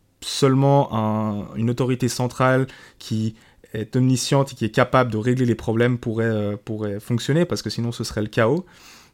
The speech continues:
Euh, Hayek va, va critiquer cette vision-là et, et va, et va proposer une alternative en disant que c'est justement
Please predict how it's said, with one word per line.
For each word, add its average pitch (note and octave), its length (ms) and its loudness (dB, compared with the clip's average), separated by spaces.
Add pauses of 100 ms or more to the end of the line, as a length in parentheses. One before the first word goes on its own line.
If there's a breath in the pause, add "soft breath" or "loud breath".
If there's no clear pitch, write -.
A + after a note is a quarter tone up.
Euh, G2+ 280 -2
Hayek C3+ 260 4
va, G#2+ 200 0
va G#2+ 220 -6
critiquer D#3 440 -2
cette B2 220 -2
vision-là A#2+ 500 2
et, C3 40 4
et G#2+ 160 -2
va, A2 240 -4 (340 loud breath)
et - 60 -6
va G#2+ 100 0
proposer C#3 400 0
une C3 80 2
alternative A#2+ 560 0
en A#2 80 0
disant B2 160 -2
que - 140 -6
c'est A#2+ 120 0
justement D3 640 2